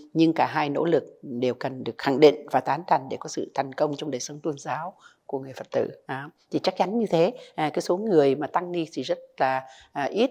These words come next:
để mà so với cộng đồng của người cư sĩ mà người tăng ni đó phục vụ, đúng không ạ? Ừ. Thật là kỳ lạ, cái công việc, à, à, nhận,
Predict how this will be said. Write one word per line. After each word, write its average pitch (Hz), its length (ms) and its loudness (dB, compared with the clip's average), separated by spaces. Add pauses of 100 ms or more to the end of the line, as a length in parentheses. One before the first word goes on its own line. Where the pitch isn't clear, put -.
để 123 140 2
mà 135 80 -8
so 170 340 4
với 180 160 -2
cộng 131 180 6
đồng 135 320 0
của 110 320 2
người 123 160 -6
cư 156 120 -4
sĩ 147 300 -2
mà 190 200 -2
người 131 260 0
tăng 151 240 -2
ni 156 120 0
đó 151 380 6 (300)
phục - 220 0
vụ, 151 340 8
đúng 147 160 -2
không 220 80 -2
ạ? 202 100 -6 (120)
Ừ. 139 60 -4 (1600)
Thật 214 120 10
là 202 80 12
kỳ 202 160 10
lạ, 190 320 12
cái 247 140 6
công 294 120 10
việc, 196 400 6
à, 139 480 12 (320)
à, 143 260 0 (600)
nhận, 160 180 10